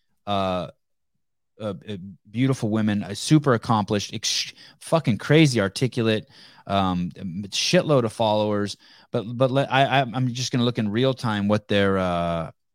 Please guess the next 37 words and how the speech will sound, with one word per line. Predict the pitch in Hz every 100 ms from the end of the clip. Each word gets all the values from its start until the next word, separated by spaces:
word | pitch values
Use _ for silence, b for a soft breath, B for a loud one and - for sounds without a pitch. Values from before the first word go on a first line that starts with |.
| _
I | 101
haven't | 113 107
looked, | 98 113 -
but | 107 87
they | 117 165
started | - 113 95
a | 90
podcast. | 92 82 - 73 73 - _ _ _ _ _ _ _ _ _ _ _ _ -
And, | 107 107 104 104 _ -
um, | 104 101 98 95 92 90 _ _ _ _ _ _ _ _ _ _ _ _ _
uh, | 95 95 92 90 90 90 87
let | 98
me | 101
see. | - 90 87 82
Um, | 87 87 87 85 82 76 _ _ _ _ _ _ _ _ _ _ _ _ _ _ _
I'm | -
trying | 101
to | 92
see | 98
when | 92
the | 87
last | 87 85
time | - 90
they | 87 82
did | 90 87
one. | 78 78 _ _ -
Uh, | 90
episode | 156 170 151 151
five, | 120 143 110 87 -
right | 113 113
here, | 117 90
eighteen | 104 117 - 120
thousand | 107 101 98 92
views | 98 113 82
two | -
months | 101 101 -
ago. | -